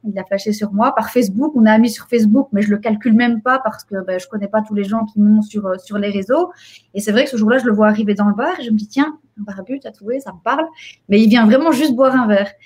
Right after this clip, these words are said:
Et, euh, bah, il est jamais reparti. <laughs> De cette première nuit, il n'est jamais reparti.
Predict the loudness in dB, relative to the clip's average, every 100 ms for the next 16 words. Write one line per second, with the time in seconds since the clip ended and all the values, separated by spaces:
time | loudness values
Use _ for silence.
0 | -20 _ -6 -2 0 -2 -2 -4 -4 -8
1 | -12 -20 _ _ _ _ _ _ _ _
2 | _ -4 -2 -2 -4 -2 -2 -2 -6 -2
3 | -2 -2 -2 0 0 0 -4 -4 -8 -20
4 | -18 -8 -4 -2 -2 -2 2 4 4 2
5 | 0 0 -2 0 0 0 -2 -4 -8 -14
6 | -12 -10